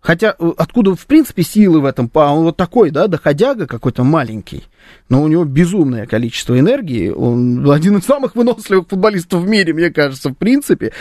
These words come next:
И, э, вот даже ему уже не хватило сил. Поэтому ему, может быть, и, м, как-то это всё поможет. А так,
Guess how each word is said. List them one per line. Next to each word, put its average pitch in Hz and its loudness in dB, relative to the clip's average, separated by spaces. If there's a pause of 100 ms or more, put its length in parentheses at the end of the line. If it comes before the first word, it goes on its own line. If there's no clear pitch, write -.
(200)
И, 175 2
э, 160 0
вот 165 0
даже 175 0
ему 196 0
уже 160 0
не 147 -2
хватило 151 -2
сил. - -8
Поэтому 180 0
ему, 170 0
может 185 -2
быть, 160 -2
и, 147 2 (400)
м, 135 0
как-то 156 0
это 135 -2
всё 151 0
поможет. 143 -2
А 185 2
так, 311 -2